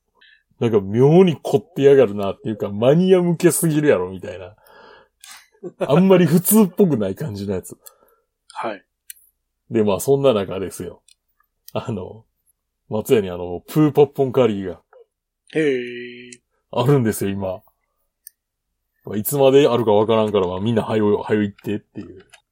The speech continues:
Speaker 1: 感じやけど。なんか、五月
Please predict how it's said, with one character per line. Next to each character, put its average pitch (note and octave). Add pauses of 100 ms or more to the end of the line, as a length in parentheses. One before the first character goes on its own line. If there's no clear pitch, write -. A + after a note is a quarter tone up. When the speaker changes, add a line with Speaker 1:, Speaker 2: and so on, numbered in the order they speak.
(260)
Speaker 1:
感 A2
じ F#2
や F2
け F2+
ど。 F2+ (1700)
な G2
ん G2
か、 G2
五 A2+
月 G2